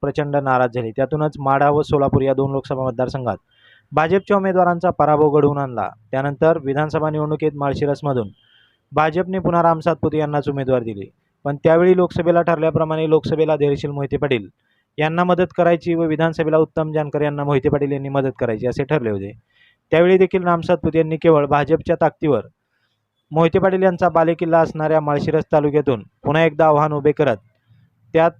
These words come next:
चांगली लढत दिली, पण राम सातपुते यांचा तेरा हजार मतांनी पराभव झाला. यात शरद पवार यांच्या राष्ट्रवादीचे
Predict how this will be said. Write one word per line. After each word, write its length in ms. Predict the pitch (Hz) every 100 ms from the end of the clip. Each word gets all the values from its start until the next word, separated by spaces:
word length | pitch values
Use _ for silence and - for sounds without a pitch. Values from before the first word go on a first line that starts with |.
| _ _ _ _ _ _ _
चांगली 300 | 165 165 175
लढत 220 | 175 170
दिली, 220 | 156 165 160
पण 260 | 165 160 151
राम 160 | 151
सातपुते 360 | 151 160 160 147
यांचा 280 | 151 147 147
तेरा 300 | - 147 143
हजार 180 | 139 139
मतांनी 340 | 139 143 139
पराभव 400 | 139 139 131 127
झाला. 260 | 117 104 95 - _ _ _ -
यात 240 | 147 170 175 _ _
शरद 240 | - 165 180
पवार 180 | 180 175
यांच्या 240 | 165 175
राष्ट्रवादीचे 600 | 165 160 165 160 156